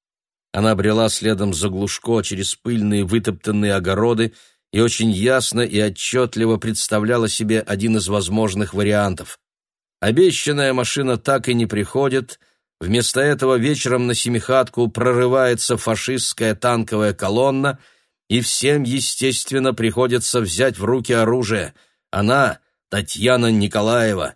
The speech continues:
которую многие до сих пор не принимали всерьез, проявляет в этом ночном бою чудеса отваги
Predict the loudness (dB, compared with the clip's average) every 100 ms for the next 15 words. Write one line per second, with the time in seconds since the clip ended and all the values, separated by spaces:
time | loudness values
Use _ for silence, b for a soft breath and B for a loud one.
0 | _ _ _ -2 2 4 4 4 4 2
1 | 2 2 0 -2 -2 0 2 2 2 2
2 | 2 2 2 0 0 -2 0 0 0 -2
3 | -8 b b b _ 2 2 2 4 4
4 | 2 2 2 2 2 2 0 0 0 0
5 | 2 2 2 0 -2 -4 -2 -2 2 2
6 | 2 2 2 2 2 -2